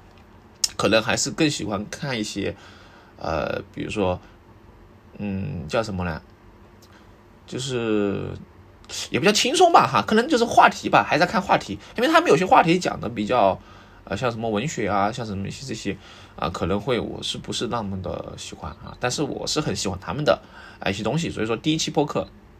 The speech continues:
标题就用了他们的一个随机这两个字啊。好了，第二期的话就是二零二一年度总结这一块儿哈，那马上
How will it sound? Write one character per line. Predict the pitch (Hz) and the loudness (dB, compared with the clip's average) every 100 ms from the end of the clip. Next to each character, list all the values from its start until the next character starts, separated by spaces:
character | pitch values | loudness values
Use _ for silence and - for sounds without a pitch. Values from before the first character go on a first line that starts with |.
| - | 4
标 | 143 147 | 6 6
题 | 107 | 4
就 | 98 98 - - | -2 -2 -10 -8
用 | 113 | -6
了 | 104 | -6
他 | - | -6
们 | - | -8
的 | - | -8
一 | 50 | -6
个 | 50 - - - - - | -6 -8 -10 -20 -20 -20
随 | - 90 | -8 -6
机 | 98 123 | -4 -2
这 | 117 | 0
两 | 76 | 0
个 | - | -4
字 | - - - - | -6 -6 -12 -8
啊。 | 76 - - - - | -6 -6 -16 -20 0
好 | 143 | 6
了， | 147 | 6
第 | 190 | 8
二 | 277 214 | 8 8
期 | - | 4
的 | 151 | 4
话 | 147 | 4
就 | 123 | 2
是 | - | 6
二 | 175 143 | 6 6
零 | 120 | 4
二 | 147 | 2
一 | 147 151 | 2 0
年 | 127 87 123 | 0 -2 2
度 | 165 - | 2 2
总 | - 156 107 | 2 2 2
结 | 98 98 | 0 0
这 | 107 | 2
一 | 120 | 2
块 | 87 113 | 2 0
儿 | 82 - | 0 -2
哈， | - - - - - | -10 -12 -14 -20 -14
那 | - 156 127 | 0 4 4
马 | 123 104 - | 8 6 8
上 | 185 147 | 6 4